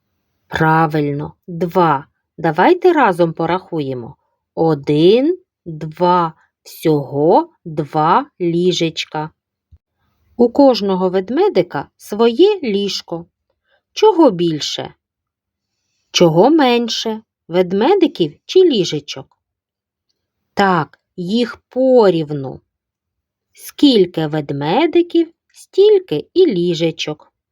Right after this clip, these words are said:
Ось погляньте, прийшов ще один ведмедик. Скільки стало ведмедиків? Так,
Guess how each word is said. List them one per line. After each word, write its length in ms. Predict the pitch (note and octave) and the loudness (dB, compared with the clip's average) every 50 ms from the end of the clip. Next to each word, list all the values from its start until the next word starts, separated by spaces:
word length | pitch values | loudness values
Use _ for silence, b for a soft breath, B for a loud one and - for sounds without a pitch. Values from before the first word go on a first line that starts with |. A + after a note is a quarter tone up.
| _ _ _ _ _ _ _ _ _ _ _ - | _ _ _ _ _ _ _ _ _ _ _ 0
Ось 260 | F#3 F#3+ F#3 F#3 - | 0 0 0 0 -2
погляньте, 800 | - A3 A3 G#3 A3+ A3 F#3+ E3 D#3 C#3 C3+ - _ - D#3 _ _ _ _ _ - | 0 0 2 2 2 2 2 0 -2 -4 -6 -10 _ -20 -20 _ _ _ _ _ -10
прийшов 680 | - E3 D#3+ D3+ C#3 - - - - F3+ C4 F4 F4 - | -4 -4 -4 -2 -2 -4 -6 -2 0 2 2 2 0 -4
ще 460 | - - _ - - A3+ A3+ A3+ G#3+ | -10 -12 _ -8 -2 2 2 4 4
один 360 | G#3+ G#3+ F#3 F3 F#3+ F#3+ F#3 | 2 0 2 2 0 2 2
ведмедик. 800 | F3 F#3+ F#3+ F3+ F#3 F#3 F3+ F3+ F3+ E3 D#3+ D#3+ - _ _ _ _ _ _ _ _ _ _ | 0 0 -2 0 -2 -2 -2 -2 -4 -4 -6 -10 -10 _ _ _ _ _ _ _ _ _ _
Скільки 600 | _ - - - - - D#4+ A3+ - - F3+ F3 | _ -14 -4 2 4 4 4 2 0 -4 -4 -4
стало 440 | F3+ - - F3 E3+ E3 E3 E3+ E3+ | -4 -6 -6 -4 -2 -2 -2 -4 -4
ведмедиків? 920 | F#3+ G3+ F#3+ G3 F#3+ F3 D#3+ D3+ C#3 D3+ C3+ - - - D3+ - _ _ _ _ _ _ _ _ _ _ _ _ _ _ _ _ _ _ _ _ _ _ _ _ _ _ _ _ - | -4 -4 -4 -4 -4 -4 -4 -4 -6 -10 -12 -12 -12 -18 -18 -18 _ _ _ _ _ _ _ _ _ _ _ _ _ _ _ _ _ _ _ _ _ _ _ _ _ _ _ _ -2
Так, 540 | - G3 G3 F#3+ F3 D3+ D3 - - - | 0 2 2 2 0 -2 -4 -6 -12 -20